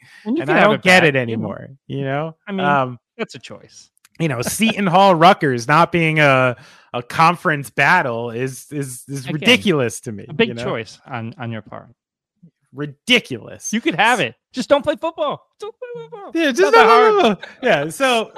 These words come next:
Speaker 1: <laughs>
Speaker 2: so that's what I think. I mean, it is what it is. It's gonna keep happening. This realignment stuff's been happening from the day I started getting into college sports. It's gonna, but, you know, I do think there's a lot of conversation on the end game here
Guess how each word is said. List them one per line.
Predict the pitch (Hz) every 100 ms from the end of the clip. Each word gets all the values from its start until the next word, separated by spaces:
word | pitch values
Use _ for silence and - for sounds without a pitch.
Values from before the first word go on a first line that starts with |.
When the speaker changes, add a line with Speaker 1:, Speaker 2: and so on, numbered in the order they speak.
| 302
Speaker 1:
<laughs> | -
Speaker 2:
so | 220
that's | 226 262 262
what | 247
I | 196
think. | 151 151 156
I | 185
mean, | 196
it | 190
is | 196 226 185
what | 202
it | 175
is. | 156 151 147 139
It's | 143 -
gonna | 196 196
keep | - 180
happening. | 135 123 127 135 131 131
This | 139 - - _ _ _ _ -
realignment | 151 160 139 147 147 135
stuff's | - 135 123
been | -
happening | 135 135 131 135 127
from | 139 123
the | 113
day | 107 120 123 117
I | 117
started | - 113 117 117
getting | 120 113
into | 113 113
college | - 113 110 104
sports. | - - 101 110 -
It's | 113 -
gonna, | 123 113 - _ _ _ _
but, | 170 190 151
you | 190
know, | 160
I | 160 170
do | - 185
think | - 190
there's | 185 170
a | 160
lot | 165 165
of |
conversation | 180 165 156 - 185 - 143
on | 135
the | 135
end | 143 175
game | 127 110 104
here | 107 98 98